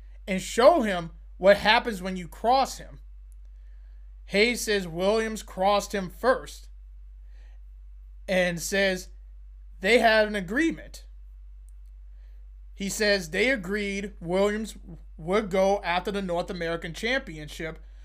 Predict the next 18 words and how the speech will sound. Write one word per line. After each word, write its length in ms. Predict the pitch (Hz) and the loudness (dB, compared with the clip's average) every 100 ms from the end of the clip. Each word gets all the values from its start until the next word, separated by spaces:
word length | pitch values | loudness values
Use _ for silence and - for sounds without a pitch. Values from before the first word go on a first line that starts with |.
| - | -14
while 180 | 175 175 | 2 4
he 160 | 165 208 | 4 2
was 220 | 208 196 | 2 2
after 320 | 175 185 196 | 2 0 0
the 180 | 180 175 | -6 -4
N 100 | 170 | -2
X 200 | 170 170 | -2 -4
T 140 | 185 | -10
Championship. 840 | 170 247 277 269 160 143 - 127 - - - - - - | -6 -2 -2 -4 -10 -14 -14 -16 -16 -18 -18 -18 -18 -8
But 120 | 185 180 | 0 2
Williams 680 | 170 208 302 247 175 170 - - | 4 10 10 10 0 -6 -14 -16
started 440 | - - 208 208 | -8 2 4 4
believing 440 | 180 180 208 208 190 | 0 -4 -2 -2 -4
the 80 | |
people 640 | - - 254 214 170 151 - - - | -6 -2 -2 -2 -6 -10 -10 -14 -4
and 160 | 180 | -2
his 140 | 165 - | -2 -4
hype. 400 | 226 262 - | 0 0 -2